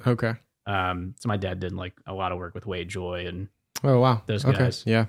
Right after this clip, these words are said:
Speaker 2: Um, but then there was also a ton of rappers like, um, you know, Fats Cat the Rapper and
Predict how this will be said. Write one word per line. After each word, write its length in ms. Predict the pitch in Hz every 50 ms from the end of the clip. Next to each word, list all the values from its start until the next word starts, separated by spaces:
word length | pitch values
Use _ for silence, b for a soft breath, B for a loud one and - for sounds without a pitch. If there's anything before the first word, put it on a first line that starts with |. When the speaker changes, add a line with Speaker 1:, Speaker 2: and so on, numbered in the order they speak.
| - _
Speaker 2:
Um, 420 | - 110 104 101 95 92 92 98 - -
but 160 | 127 120 120
then 300 | 127 127 123 120 117 - - _ _ -
there 120 | 135 135
was 140 | 135 135 127
also 420 | 131 131 135 139 131 - 147 139 123
a 40 | 110
ton 220 | 110 - 127 120
of 80 | 110 98
rappers 540 | 101 107 107 107 104 - 107 101 95 -
like, 400 | - 101 95 92 92 - - _ _ _ _ _ _ _ _ _ _ -
um, 520 | 104 101 98 95 92 92 92 90 90 101 - _ _ _ _ _ _ _ -
you 100 | 120 120
know, 320 | 127 95 90 90 87 98 - _ _ _ _ _ _ _ _ -
Fats 240 | 110 98 95 - -
Cat 200 | - 107 95 -
the 60 | 95
Rapper 460 | 95 98 92 92 90 - 95 92 90
and 220 | 90 90 90 87